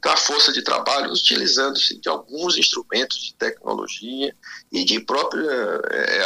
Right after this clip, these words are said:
administração do, através dos gestores, né, para identificar a força de trabalho e,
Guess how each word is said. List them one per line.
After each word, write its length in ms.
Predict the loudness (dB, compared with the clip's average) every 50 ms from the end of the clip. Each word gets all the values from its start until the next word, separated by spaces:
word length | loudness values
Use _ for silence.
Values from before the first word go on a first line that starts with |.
| 2 2
administração 840 | 2 0 -2 0 2 4 4 4 4 4 4 4 4 4 2 0 -2
do, 160 | -4 -4 -4
através 420 | -4 -2 -2 -2 0 2 2 2
dos 100 | 4 4
gestores, 600 | 4 6 6 6 4 4 2 2 2 2 0 0
né, 160 | 0 -2 -4 -6 -10 _ _ _ _ _ _ -4
para 140 | -2 0 0
identificar 720 | 0 0 0 2 4 4 4 4 2 0 2 2 2 4
a 40 | 4
força 360 | 2 2 2 4 4 4 4
de 120 | 2 -4 -4
trabalho 580 | -2 -2 0 0 0 0 2 0 0 -2 -6 -14 _ _ -20 -20 -20 _ -6
e, 340 | -2 0 0 0 0 -2